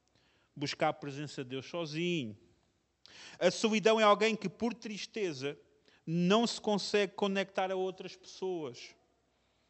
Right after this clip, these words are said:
Pessoas magoadas, pessoas feridas, elas preferem estar sozinhas. Vivem no seu cantinho porque não querem que as outras pessoas se intrometam.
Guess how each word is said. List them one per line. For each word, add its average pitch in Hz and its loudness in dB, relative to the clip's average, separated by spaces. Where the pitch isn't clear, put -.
Pessoas 170 2
magoadas, 160 0
pessoas 151 -10
feridas, 160 -8
elas 143 -6
preferem 165 -6
estar 160 -4
sozinhas. 151 -10
Vivem 160 -6
no 165 -4
seu 175 -4
cantinho 170 -8
porque 143 -12
não 156 -8
querem 165 -6
que 165 -12
as 156 -10
outras - -16
pessoas 170 -12
se 170 -12
intrometam. 151 -14